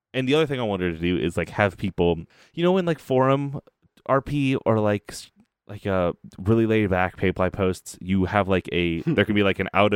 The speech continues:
Speaker 1: there can be, like, an in-character Twitter or an in-character group text or something.
Speaker 2: Yeah.
Speaker 1: I want that in tabletop more. I want people to not play the game to play the game, like, message each other outside of the, uh, outside of the game itself. And so, like,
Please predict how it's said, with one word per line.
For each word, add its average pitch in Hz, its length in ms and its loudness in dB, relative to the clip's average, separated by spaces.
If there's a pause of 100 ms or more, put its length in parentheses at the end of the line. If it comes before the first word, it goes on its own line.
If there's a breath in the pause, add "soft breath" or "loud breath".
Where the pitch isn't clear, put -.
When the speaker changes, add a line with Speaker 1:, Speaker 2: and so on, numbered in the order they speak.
(120)
Speaker 1:
there 98 100 0
can 104 120 -4
be, 101 60 4
like, 95 180 0
an 98 100 -6
in-character 107 600 0
Twitter 101 440 0 (160)
or 92 160 0
an 92 80 -2
in-character 104 560 0
group 101 300 -4
text - 360 -2
or 110 100 -2
something. 117 480 -4 (520 soft breath)
Speaker 2:
Yeah. - 320 -10 (240)
Speaker 1:
I 131 140 -4
want 143 320 -2
that 120 240 2
in 113 100 -2
tabletop 110 540 0
more. 82 200 0
I 85 120 2
want 113 180 0
people 123 260 -4
to 113 140 -2
not 92 400 -2
play 98 300 2
the 90 140 0
game 80 560 -4 (120)
to 92 80 -8
play 87 220 -2
the 76 100 -8
game, 82 420 -2
like, 82 200 -10
message 95 440 -4
each 90 160 -10
other 82 260 -4
outside 87 480 -4
of 73 280 -10 (180)
the, 87 240 -2
uh, 65 280 0 (640)
outside 131 360 0
of 117 60 -4
the 120 60 -2
game 160 200 2
itself. 71 400 -6 (340 loud breath)
And 110 140 2
so, 110 120 4
like, 98 200 2